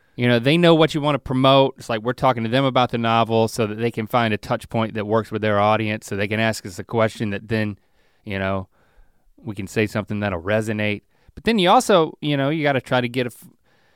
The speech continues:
a funny story in there or, like, play a game or appa-, apparently, you know, they're throwing more and more things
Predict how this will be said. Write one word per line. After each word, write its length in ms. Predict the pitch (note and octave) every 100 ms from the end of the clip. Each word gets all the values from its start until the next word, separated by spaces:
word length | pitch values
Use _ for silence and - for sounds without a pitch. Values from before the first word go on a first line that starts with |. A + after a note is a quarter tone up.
| _ _
a 300 | A2+ G#2+ G#2
funny 280 | - B2 G#2
story 440 | - E3 F3+ F3 E3+
in 120 | E3
there 420 | E3 D#3+ D#3+ D3
or, 140 | A2
like, 240 | G#2+ G2+ -
play 200 | A#2+ G2
a 40 |
game 540 | F#2+ A2+ D#3 D#3 D#3+ C3
or 120 | G2
appa-, 260 | G2+ F#3 D3+
apparently, 720 | C#3 G#3+ B3+ F#3 D#3+ C3+ B2 _ _ _
you 140 | - B2
know, 260 | A2+ G#2 _ _ _ _ _ _ -
they're 100 | A#2+
throwing 260 | F3 D3
more 180 | B2+ C#3
and 100 | C3+
more 140 | B2+ A#2
things 540 | - C#3 A#2+ A2+ -